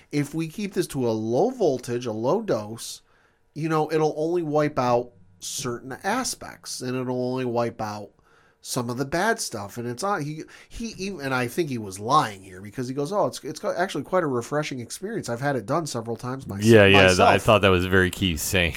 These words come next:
Speaker 2: <laughs>
Speaker 1: I was like, "Yeah, you're bullshitting your way through
Speaker 2: Yeah,
Speaker 1: this, my
Speaker 2: him,
Speaker 1: guy."
Speaker 2: him saying that was, was a line of crap right there.
Speaker 1: So my guess is the way it's supposed to work at a low dose wa-, is kinda like the, you think of, like, the neuralizer from Men in Black,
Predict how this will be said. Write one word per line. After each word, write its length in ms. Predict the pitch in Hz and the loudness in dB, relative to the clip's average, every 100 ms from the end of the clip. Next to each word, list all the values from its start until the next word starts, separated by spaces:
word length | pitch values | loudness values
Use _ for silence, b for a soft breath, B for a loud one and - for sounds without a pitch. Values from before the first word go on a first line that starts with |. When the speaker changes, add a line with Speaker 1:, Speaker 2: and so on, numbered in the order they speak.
| - | -6
Speaker 2:
<laughs> 120 | 127 | -2
Speaker 1:
I 80 | 160 | 2
was 200 | 165 151 | 2 2
like, 220 | 156 143 | 2 2
"Yeah, 120 | 160 | 0
you're 140 | 127 180 | 2 0
bullshitting 500 | 139 101 - 101 - | -2 -6 -4 -6 -8
your 120 | 92 | -14
way 140 | 80 | -12
through 120 | 85 90 | -2 0
Speaker 2:
Yeah, 80 | 85 | 2
Speaker 1:
this, 120 | 78 | 0
my 80 | 90 | -2
Speaker 2:
him, 80 | 110 | -2
Speaker 1:
guy." 120 | 101 143 | 4 4
Speaker 2:
him 80 | 135 | 4
saying 380 | - 110 101 | 2 2 2
that 140 | 95 90 | 2 2
was, 200 | 85 82 | 0 -4
was 440 | 78 76 87 85 | -8 -2 -2 0
a 60 | 82 | -2
line 720 | 78 80 85 87 90 87 85 | -4 -4 -2 0 2 2 0
of 100 | 76 | -6
crap 320 | - 78 73 | -4 -4 -2
right 180 | 76 73 | -6 -6
there. 240 | 71 78 - | -6 -6 -4
Speaker 1:
So 240 | - 175 | 0 0
my 200 | 165 160 | 2 0
guess 540 | 143 180 233 277 - | 2 2 2 0 -4
is 540 | - 131 120 110 104 104 | -2 -2 -2 -2 -6 -10
the 200 | 107 127 | -2 -2
way 360 | 120 139 160 202 160 - | 0 0 0 0 -6 -6
it's 180 | 139 | -4
supposed 640 | - - 127 143 143 151 - | -4 -4 -4 0 -2 -2 -6
to 80 | 127 | -6
work 760 | 117 117 117 110 104 - - _ | -4 0 0 0 -6 -16 -20 _
at 120 | 117 113 | -8 -6
a 20 | |
low 420 | 107 107 120 135 | -6 -4 -2 0
dose 640 | 127 117 107 101 - - | -2 -4 -4 -8 -10 -10
wa-, 400 | 110 113 110 - - | -6 -4 -4 -6 -8
is 640 | 117 104 101 95 92 - - b b b b | -8 -6 -6 -8 -8 -8 -14 b b b b
kinda 260 | - 202 226 | -6 -2 0
like 220 | 240 175 | -2 -4
the, 120 | 147 | -6
you 140 | 143 151 | -6 -4
think 220 | 185 180 | -2 0
of, 60 | |
like, 120 | 160 147 | 0 -2
the 80 | |
neuralizer 580 | 113 113 120 127 131 131 | -4 -2 2 2 2 0
from 200 | 131 113 | -6 -6
Men 140 | 107 110 | -4 -4
in 100 | 104 | -6
Black, 460 | 98 95 120 - | -6 -4 -4 -6